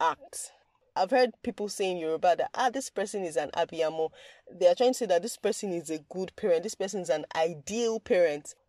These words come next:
That means there's a way one can be careless about parenting, just as there is a way one can be intentional about parenting. It's just like marriage, for instance. Do you just go into marriage and you're like, "Okay, let's just see how it goes. We just, you know, we'll rough it."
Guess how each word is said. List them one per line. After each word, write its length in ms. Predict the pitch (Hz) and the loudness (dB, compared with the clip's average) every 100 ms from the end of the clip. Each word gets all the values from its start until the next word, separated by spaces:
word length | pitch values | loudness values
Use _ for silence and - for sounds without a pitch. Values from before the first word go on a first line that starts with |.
| _ - | _ 2
That 140 | 277 | 4
means 320 | 247 226 - _ _ | 4 0 -8 _ _
there's 160 | 196 196 | -2 0
a 80 | 214 | 0
way 100 | 285 | 2
one 220 | 226 220 | 2 0
can 180 | 185 156 | -2 -4
be 80 | |
careless 420 | 143 - 175 151 - | -4 2 2 2 -2
about 280 | 156 156 | 0 0
parenting, 500 | - 156 135 127 135 | 0 -2 -2 -6 -6
just 240 | 156 214 - | -4 -4 0
as 200 | 147 139 | -2 0
there 180 | 151 151 | -2 -2
is 140 | 143 | -4
a 80 | 147 | -6
way 240 | 170 214 | -4 -2
one 200 | 160 170 | 2 0
can 240 | - 151 139 | 0 -8 -6
be 100 | 143 | -8
intentional 640 | 143 175 151 147 147 139 | -6 -4 -4 -4 -6 -6
about 300 | 135 139 139 | -2 -2 -2
parenting. 560 | 151 135 131 - 127 131 _ | -6 -6 -8 -10 -14 -14 _
It's 120 | 214 247 | -6 -4
just 160 | 403 | 2
like 180 | - 175 | 2 2
marriage, 480 | 247 165 151 - - | 2 0 0 -8 -10
for 140 | 147 | -8
instance. 720 | 151 165 - 131 - - - _ _ _ - | -8 -8 -8 -8 -10 -16 -18 _ _ _ -14
Do 80 | 156 | -6
you 160 | 254 | -2
just 240 | 247 220 - | 0 0 0
go 100 | 190 | -2
into 220 | 175 180 | -2 -2
marriage 420 | 175 156 147 147 | 0 0 0 -4
and 240 | 131 131 131 | -6 -6 -6
you're 120 | 135 | -4
like, 260 | 135 - | -6 -6
"Okay, 380 | - - - 262 _ _ _ _ | -8 -8 -10 -12 _ _ _ _
let's 220 | 247 302 | 2 6
just 160 | 254 240 | 6 6
see 60 | |
how 120 | 214 185 | 4 2
it 140 | 160 | 2
goes. 640 | 175 170 151 135 - - - | 0 0 -2 -8 -12 -12 -10
We 120 | 175 | -4
just, 360 | 196 202 220 - | 0 0 0 -6
you 140 | 175 | -4
know, 160 | 160 156 | -4 -4
we'll 220 | 180 208 | 2 4
rough 240 | 233 - - | 4 2 -2
it." 260 | 151 - | -10 -12